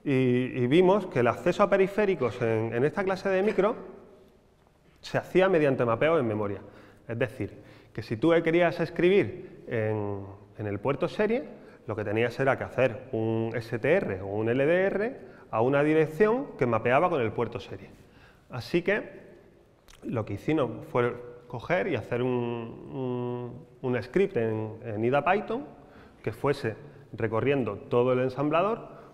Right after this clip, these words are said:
buscando instrucciones que cargaran o leyeran de esas direcciones. ¿Que si, que era usado en un S T R? Pues quería decir que era de salida.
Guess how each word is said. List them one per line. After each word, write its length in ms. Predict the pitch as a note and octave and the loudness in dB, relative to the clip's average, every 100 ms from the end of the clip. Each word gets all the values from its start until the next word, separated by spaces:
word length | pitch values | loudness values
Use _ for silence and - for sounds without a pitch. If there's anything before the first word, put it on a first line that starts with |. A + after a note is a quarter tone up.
| - | -4
buscando 760 | A#2 A2+ C#3 D3 D#3+ G3+ F3+ | -4 4 6 6 6 4 0
instrucciones 640 | D3+ - A2+ - D3 G3 - | -6 -4 -4 0 2 0 -2
que 200 | B2+ A2+ | -4 0
cargaran 480 | A2+ A2+ D#3 E3+ | 2 6 6 6
o 60 | F3 | 4
leyeran 460 | F3 F#3+ G#3 A#3 C#4 - - - - | 4 4 4 0 -4 -14 -20 -18 -6
de 180 | A#2+ A#2+ | 0 0
esas 260 | A2+ A#2+ | 0 -4
direcciones. 520 | A2 G2 - G2+ A2 A#3 - - - - - - _ _ _ _ - - - _ | -4 -6 -8 -6 -4 -6 -12 -20 -20 -20 -20 -20 _ _ _ _ -20 -20 -20 _
¿Que 120 | - C#3+ | 4 4
si, 760 | D3+ D3+ D3+ D3+ D3+ D3+ C#3+ | 6 6 8 6 6 2 2
que 80 | D#3+ | 4
era 140 | F3+ | 4
usado 500 | G3 F#3+ G3+ G3+ G3+ | 4 2 2 4 4
en 120 | G3 G3+ | 4 4
un 100 | G3 | 2
S 180 | G3 | 2
T 160 | G3 G#3 | 2 2
R? 200 | G3+ A2+ | 2 0
Pues 120 | A2 | -2
quería 200 | A2+ A#2 | -2 0
decir 280 | A#2+ C3+ C3 | 0 -2 -2
que 80 | A#2+ | 0
era 200 | A#2 A#2 | 0 0
de 80 | A2+ | -2
salida. 440 | D3+ G3 A#3 | 0 2 2